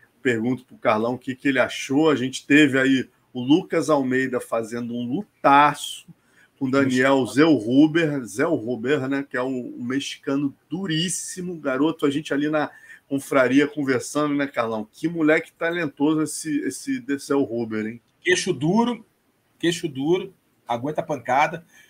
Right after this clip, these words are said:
Speaker 2: E a gente já falou dele na, na, no último, no último Papo de Luta, que ele ia ser luta dura.
Speaker 1: Verdade.
Speaker 2: E externou isso, é, realmente lutou muito bem.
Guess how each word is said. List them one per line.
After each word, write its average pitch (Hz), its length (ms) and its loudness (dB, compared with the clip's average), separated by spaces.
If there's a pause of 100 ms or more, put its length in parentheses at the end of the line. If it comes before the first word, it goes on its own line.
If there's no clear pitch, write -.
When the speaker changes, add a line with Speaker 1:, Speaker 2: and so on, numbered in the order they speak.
(160)
Speaker 2:
E 143 280 0
a 156 40 0
gente 220 200 -4
já 254 80 4
falou 240 240 6
dele 190 300 4
na, 160 180 0
na, 143 200 -4
no 147 100 -6
último, 160 380 -2
no 143 100 -6
último 165 360 -4
Papo 139 240 0
de 131 100 -8
Luta, 160 300 -4
que 147 140 -10
ele 147 80 -4
ia 147 40 -4
ser 147 140 -4
luta 147 240 -4
dura. 131 340 -4
Speaker 1:
Verdade. 98 280 -12 (280)
Speaker 2:
E 139 300 -2
externou 151 540 -2
isso, 147 560 -4
é, 120 160 -6
realmente 127 760 -4
lutou 123 260 -6
muito 165 320 -8
bem. 143 520 -4